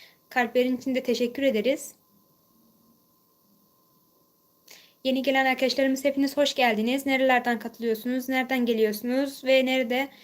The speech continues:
Ee, neler yapıyorsunuz? Çok merak ediyorum. Yorumlar kısmında yazarsanız sevinirim. Çok güzelsin. Teşekkür ederim Humacığım. Kalbin güzelliğindendir. Güzel görüyorsun. Videoyu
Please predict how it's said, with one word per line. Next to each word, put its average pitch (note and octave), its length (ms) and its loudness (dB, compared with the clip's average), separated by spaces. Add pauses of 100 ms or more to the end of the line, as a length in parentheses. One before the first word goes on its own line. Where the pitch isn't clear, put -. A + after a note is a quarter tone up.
(560)
Ee, A#3 100 0 (540)
neler B3 240 4
yapıyorsunuz? B3 840 -2
Çok C4 220 -6
merak B3+ 320 2
ediyorum. A#3+ 380 0
Yorumlar B3+ 420 0
kısmında B3 400 -2
yazarsanız B3+ 540 0
sevinirim. A#3+ 400 0
Çok B3 180 -4
güzelsin. A3+ 320 0
Teşekkür B3 340 -2
ederim C4 360 2
Humacığım. A#3+ 420 0 (640)
Kalbin B3 420 -2
güzelliğindendir. B3 920 0 (100)
Güzel B3+ 320 2
görüyorsun. A#3 640 -2
Videoyu B3+ 640 0